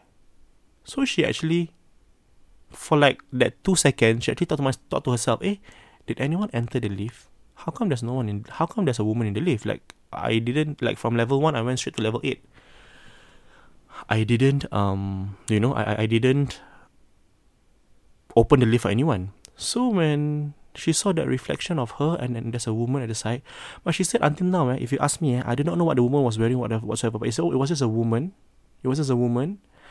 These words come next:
standing beside me, and her hair was, like, long.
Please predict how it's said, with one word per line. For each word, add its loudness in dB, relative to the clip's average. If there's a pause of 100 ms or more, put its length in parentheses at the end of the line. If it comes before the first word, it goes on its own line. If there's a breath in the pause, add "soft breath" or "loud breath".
(160 loud breath)
standing 0
beside -4
me, -4 (400 soft breath)
and -4
her 0
hair 2
was, 0
like, -6
long. -2